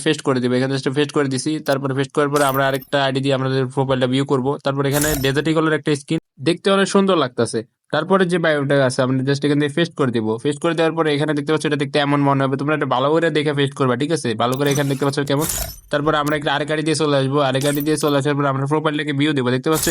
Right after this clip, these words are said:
এই সিগারেটের স্কিনটা একটু অন্যরকম দেখা যায়, ঠিক আছে? এটা কিন্তু অন্যান্য সিগারেটের মতো না, এটা একটু অন্যরকম, ঠিক আছে? তোমরা ভালো করে এখানে দেখতে পাচ্ছ। তো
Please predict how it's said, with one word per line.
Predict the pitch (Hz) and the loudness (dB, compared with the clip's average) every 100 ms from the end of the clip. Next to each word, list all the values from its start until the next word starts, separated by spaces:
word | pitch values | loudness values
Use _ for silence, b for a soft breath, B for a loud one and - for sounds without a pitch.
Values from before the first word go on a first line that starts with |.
| 160 | 2
এই | 160 | 2
সিগারেটের | 170 156 160 165 160 | 0 0 0 0 0
স্কিনটা | 160 156 | 0 0
একটু | 156 156 | 2 2
অন্যরকম | 156 151 139 127 | 4 2 2 2
দেখা | 127 120 | 2 0
যায়, | 120 | 0
ঠিক | 151 | 0
আছে? | 147 139 | 0 0
এটা | 143 | 2
কিন্তু | 151 147 | 2 2
অন্যান্য | 143 147 143 | 2 0 0
সিগারেটের | 147 147 147 147 | -2 0 0 0
মতো | 143 143 131 | 0 0 0
না, | 117 | 0
এটা | 127 | -2
একটু | 127 139 | -2 -2
অন্যরকম, | 143 139 135 117 107 b b - | 0 0 -2 -6 -10 b b -2
ঠিক | 151 | 0
আছে? | 151 143 | 0 0
তোমরা | 143 135 | 0 2
ভালো | 139 143 | 2 2
করে | 156 | 2
এখানে | 147 147 | 2 0
দেখতে | 135 139 | 0 0
পাচ্ছ। | 135 127 131 175 B B | 0 0 -2 -4 B B
তো | - | -4